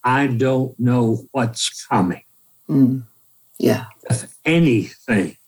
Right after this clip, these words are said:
Speaker 1: is coming.
Speaker 2: Right.
Speaker 1: When is something, a lover, a job, gonna come?
Speaker 2: Mm.
Speaker 1: When am I
Speaker 2: Mm.
Speaker 1: gonna die?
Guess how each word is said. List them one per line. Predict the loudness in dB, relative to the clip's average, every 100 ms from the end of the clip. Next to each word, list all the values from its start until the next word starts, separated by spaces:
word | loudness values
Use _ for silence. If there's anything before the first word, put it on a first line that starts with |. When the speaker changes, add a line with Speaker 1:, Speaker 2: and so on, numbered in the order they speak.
| _
Speaker 1:
is | 0 0 0
coming. | -4 -4 -2 -2 -4 -12 _ _ _
Speaker 2:
Right. | -8 -6 -6 -12 -20 _ _ _ _ _ _ _ _ _ -4
Speaker 1:
When | 2 4 4 2 0 -2 -6 0
is | 0 0
something, | -4 -8 -12 -12 -6 -2 2 2 0 -2 -2 0
a | 0
lover, | 2 2 2 0 0 2 2
a | 0
job, | 0 0 2 0 -2 -12 _
gonna | -2 2 2 0
come? | -2 -2 -2 -6 -16 -6
Speaker 2:
Mm. | 0 0 0 -8 -10 0
Speaker 1:
When | 2 4 4 2 2 -2 -4
am | 0 2
I | 2 0
Speaker 2:
Mm. |
Speaker 1:
gonna | 0 -2 -4 -10
die? | -4 -4